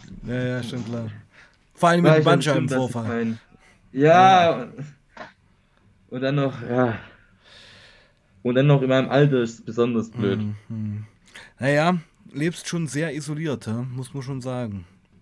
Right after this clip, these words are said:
Speaker 1: Bedingt auch
Speaker 2: Ja, ja, und dann auch, auch im Dorf
Speaker 1: Ja, ja,
Speaker 2: und
Speaker 1: ja. Also ich weiß ja, wo du wohnst und wie das bei dir aussieht. Auf der einen Seite eine
Speaker 2: Mhm.
Speaker 1: Idylle, ja, also was
Speaker 2: Mhm,
Speaker 1: manche
Speaker 2: mhm.
Speaker 1: Stadtmenschen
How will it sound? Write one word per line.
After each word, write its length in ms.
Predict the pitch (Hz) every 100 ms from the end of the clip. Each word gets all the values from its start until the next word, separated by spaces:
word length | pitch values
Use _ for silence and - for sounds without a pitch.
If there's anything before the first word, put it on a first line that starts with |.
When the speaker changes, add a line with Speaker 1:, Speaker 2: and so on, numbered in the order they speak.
| _ -
Speaker 1:
Bedingt 400 | 123 143 156 147
auch 180 | 139 127
Speaker 2:
Ja, 380 | 127 120 123 117
ja, 220 | 117 131
und 220 | 123 131 139
dann 140 | 165
auch, 120 | 160
auch 260 | 143 139 127
im 220 | 131 113
Dorf 540 | 117 135 175 208 214 180
Speaker 1:
Ja, 60 | 110 127
ja, 20 |
Speaker 2:
und 200 | 123 113 117 113
Speaker 1:
ja. 380 | - _ _ - - - _ _ _ _ _
Also 160 | 147 151
ich 100 | 120
weiß 240 | 147 208
ja, 140 | 240
wo 80 | 156
du 180 | 131 113
wohnst 340 | 127 147 175
und 120 | 151 143
wie 60 |
das 160 | 143 139
bei 120 | 143
dir 160 | 131 107
aussieht. 340 | 147 - 156
Auf 100 | 139
der 120 | 143 110
einen 240 | 139 202
Seite 340 | 139 135 160
eine 140 | 160 151
Speaker 2:
Mhm. 40 |
Speaker 1:
Idylle, 640 | 151 131 107 139 156 240 269 _ _ _ _ -
ja, 300 | 123 156 185
also 380 | 107 135 139 139
was 180 | 151 127
Speaker 2:
Mhm, 100 | 135
Speaker 1:
manche 340 | 147 160 156
Speaker 2:
mhm. 80 | 139
Speaker 1:
Stadtmenschen 960 | 131 139 147 147 147 143 - 135 135